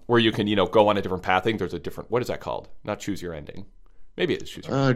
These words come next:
Speaker 2: choose your, choose your own story or something
Speaker 1: Something
Speaker 2: like
Speaker 1: like
Speaker 2: that.
Speaker 1: that,
Speaker 2: I
Speaker 1: yeah.
Speaker 2: can't,
Speaker 1: So,
Speaker 2: yeah.
Speaker 1: like, it, did he, like, did they get to go backstage and go, "Okay, this Cody Crybaby thing on McAfee catches on, and the fans are cheering me. We're gonna go this direction, and, and we're gonna,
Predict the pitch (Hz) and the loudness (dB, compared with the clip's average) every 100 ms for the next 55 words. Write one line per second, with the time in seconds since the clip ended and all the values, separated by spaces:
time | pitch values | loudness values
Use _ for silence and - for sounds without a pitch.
0 | - - - 110 107 98 - - 101 90 | 0 2 4 6 4 2 0 2 4 4
1 | 85 - 90 87 90 98 110 107 85 64 | 0 0 0 2 6 8 8 8 8 6
2 | 196 190 95 185 101 131 123 175 147 - | 4 6 6 6 6 6 8 8 6 4
3 | - - 196 190 165 - - - 175 170 | -4 6 10 12 10 6 -12 4 4 6
4 | 175 185 196 165 151 143 131 139 147 131 | 4 4 4 6 6 6 4 4 2 0
5 | 107 120 110 120 107 110 131 90 95 - | 0 0 0 0 2 4 4 2 -2 0
6 | 113 - 131 127 139 127 127 117 113 107 | 2 4 4 4 0 0 0 2 2 -2
7 | - 107 - 101 95 90 78 87 - 113 | -4 -4 -2 -2 -2 -2 -4 -6 -2 -2
8 | 107 - 120 107 92 76 - - 110 131 | -2 -4 -2 -2 -2 -6 -10 -4 2 4
9 | 123 120 117 110 95 95 87 85 95 95 | 4 2 2 0 -2 -4 -6 -4 -4 -4
10 | 98 | -2